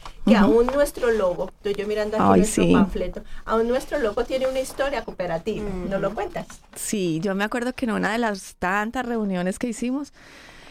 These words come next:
Speaker 2: eh, que se había sacado la misión, la visión de, de C C D S, empezamos a hablar por un logo, porque eso es, en cierto modo es parte de la identidad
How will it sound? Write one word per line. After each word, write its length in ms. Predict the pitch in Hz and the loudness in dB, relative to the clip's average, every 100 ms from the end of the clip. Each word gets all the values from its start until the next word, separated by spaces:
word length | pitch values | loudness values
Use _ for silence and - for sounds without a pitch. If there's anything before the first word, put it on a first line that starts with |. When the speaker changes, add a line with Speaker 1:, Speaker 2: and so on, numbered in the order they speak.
| - - | -20 -6
Speaker 2:
eh, 380 | 190 185 180 175 | -2 0 0 -2
que 120 | - | -4
se 100 | 196 | -2
había 200 | 185 170 | 0 0
sacado 380 | 180 190 170 160 | -2 -4 -2 0
la 120 | 170 | 0
misión, 680 | 175 165 - 226 233 233 233 | -2 -2 0 0 0 0 0
la 120 | 214 185 | 0 0
visión 680 | 175 - 214 214 226 220 | -2 -4 -2 0 0 0
de, 400 | 214 214 214 208 196 | -2 -2 -2 -2 -2
de 420 | 185 180 180 180 - | -2 -2 -4 -6 -10
C 180 | - 185 | -6 -4
C 160 | 180 190 | -4 -2
D 200 | 202 226 | 0 -2
S, 260 | 262 294 - - _ _ - - - - | -2 -6 -8 -20 _ _ -20 -20 -14 -8
empezamos 600 | 190 180 180 180 196 - | -4 -2 -2 -2 -4 -4
a 80 | 175 | -2
hablar 240 | 170 160 | -2 -2
por 160 | - 170 | -2 -2
un 160 | 175 | 0
logo, 280 | 190 208 175 | 0 -2 -4
porque 300 | - 185 - | -8 -10 -8
eso 160 | 175 180 | -6 -4
es, 240 | 190 185 | -4 -4
en 100 | 185 | -4
cierto 320 | 175 190 - | -2 -4 -2
modo 220 | 202 202 196 | -2 0 -2
es 100 | 196 | -2
parte 300 | 208 202 202 | -4 -4 -4
de 80 | |
la 80 | 196 | -2
identidad 640 | 180 170 165 180 165 160 | 0 -2 -2 -2 0 -2